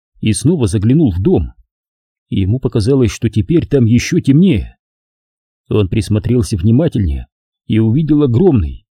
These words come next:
моргающий глаз. Стёкла в окнах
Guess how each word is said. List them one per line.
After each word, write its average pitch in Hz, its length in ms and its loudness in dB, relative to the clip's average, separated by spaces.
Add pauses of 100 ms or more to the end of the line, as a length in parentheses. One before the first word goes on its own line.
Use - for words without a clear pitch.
(140)
моргающий 117 720 2
глаз. 113 560 -2 (1200)
Стёкла 110 560 -2
в 107 80 2
окнах - 420 -2